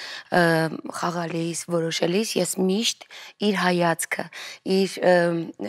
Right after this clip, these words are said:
մտածողությունը, այդ ամեն ինչը անպայման Արմանի հետ մենք ի սկզբանե, երբ, ը, մենք էինք արդեն, ը, մեր ձեռքներ, մենք էինք ստիպած այդ ամենը առաջ տանել, այ այդ ժամանակ միշտ ասում ենք, միշտ Արմանը ասում էր.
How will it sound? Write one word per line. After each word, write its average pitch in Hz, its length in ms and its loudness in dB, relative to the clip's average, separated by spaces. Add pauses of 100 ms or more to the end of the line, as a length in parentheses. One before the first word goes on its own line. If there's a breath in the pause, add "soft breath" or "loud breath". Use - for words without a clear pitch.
(220)
մտածողությունը, 175 800 2
այդ 165 80 -8
ամեն 180 300 -2
ինչը - 260 -4
անպայման 180 720 0
Արմանի 175 400 -2
հետ 165 160 -8
մենք 165 160 -6
ի - 100 -10
սկզբանե, 165 540 -6
երբ, 156 320 -12 (320 loud breath)
ը, - 160 2 (760)
մենք 180 280 0
էինք 165 240 -2
արդեն, 165 480 -4
ը, - 160 0 (100)
մեր 196 300 4
ձեռքներ, 190 580 0 (460)
մենք 208 300 2
էինք 180 200 -2
ստիպած 185 500 -2 (400 loud breath)
այդ 214 160 4
ամենը 202 280 2
առաջ 185 320 0
տանել, 190 420 0 (280 loud breath)
այ 202 240 4
այդ 170 100 -2
ժամանակ 190 480 2
միշտ 208 280 0
ասում 175 320 -2
ենք, 170 160 -4
միշտ 185 200 0
Արմանը 170 320 0
ասում 170 240 -2
էր. 165 100 -4